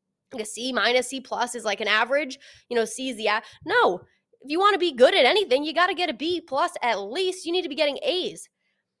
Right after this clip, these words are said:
You know, the average, you know, curriculum looks like this. You gotta go above and beyond. Are you, are you signing up for A P classes next year when you get to high school?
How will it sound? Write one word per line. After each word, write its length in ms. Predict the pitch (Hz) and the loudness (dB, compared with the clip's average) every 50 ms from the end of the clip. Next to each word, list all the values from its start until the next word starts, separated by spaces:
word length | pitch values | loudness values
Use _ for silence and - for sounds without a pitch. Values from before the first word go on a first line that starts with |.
| _ _ _ _ _ _ _ _ _ _ - | _ _ _ _ _ _ _ _ _ _ -8
You 100 | 254 262 | -2 0
know, 80 | 247 233 | 0 0
the 140 | 240 - - | 0 0 -2
average, 500 | - 214 240 254 233 269 269 226 208 202 | 0 2 2 2 2 0 -2 -4 -6 -10
you 140 | 202 233 240 | -8 -6 -4
know, 300 | 233 220 208 190 - - _ _ _ _ | -4 -4 -4 -6 -10 -18 _ _ _ _
curriculum 540 | - 277 269 262 254 254 - 226 220 220 226 | -6 -2 0 0 0 -2 -4 -4 -4 -2 -2
looks 200 | 233 233 240 - | -4 -6 -6 -8
like 160 | 226 220 - | -8 -6 -2
this. 180 | 262 277 262 233 | -2 -2 -2 -2
You 80 | 277 | -2
gotta 180 | 285 427 370 339 | 0 0 0 2
go 120 | 285 294 | 2 2
above 240 | 277 233 294 285 269 | 2 4 2 0 0
and 80 | 262 254 | -2 -4
beyond. 280 | 254 311 359 330 254 | -2 0 0 0 0
Are 40 | 214 | -2
you, 140 | 208 247 262 - - | -4 -6 -10 -10 -8
are 60 | - 254 | -6 -6
you 140 | 254 294 | -6 -6
signing 340 | - - 262 277 311 302 277 | -4 -2 -2 -2 -2 -2 -2
up 140 | 302 349 339 | -4 -4 -4
for 100 | - 220 | -6 -8
A 140 | - 220 220 220 | -6 -6 -6 -8
P 140 | - 220 | -10 -14
classes 560 | 185 - 208 175 175 185 - - - 180 - _ _ | -10 -6 -6 -6 -6 -6 -10 -16 -18 -18 -20 _ _
next 320 | 220 220 175 - - - 202 | -4 -4 -4 -6 -10 -12 -10
year 100 | 175 160 | -10 -10
when 140 | 190 196 | -10 -10
you 80 | 208 208 | -10 -10
get 160 | 202 175 - | -10 -10 -12
to 60 | - | -14
high 140 | 170 - 170 | -14 -12 -12
school? 320 | 180 - - - - - | -12 -12 -14 -16 -16 -16